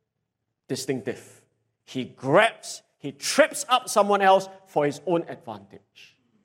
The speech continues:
It's somewhat prophetic because later on in his life, Jacob would deceive his own father Isaac.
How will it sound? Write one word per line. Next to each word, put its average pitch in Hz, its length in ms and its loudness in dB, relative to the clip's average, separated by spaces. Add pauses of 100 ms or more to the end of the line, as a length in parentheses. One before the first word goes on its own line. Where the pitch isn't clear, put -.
(240)
It's 320 180 -4
somewhat 359 380 4
prophetic 226 640 -2
because 202 380 0
later 311 320 0
on 214 260 6
in 139 100 -6
his 123 220 -12
life, 131 260 -8
Jacob 214 520 0 (960)
would 226 200 4
deceive 294 640 0
his 208 160 0
own 262 240 4
father 190 360 4
Isaac. 226 420 0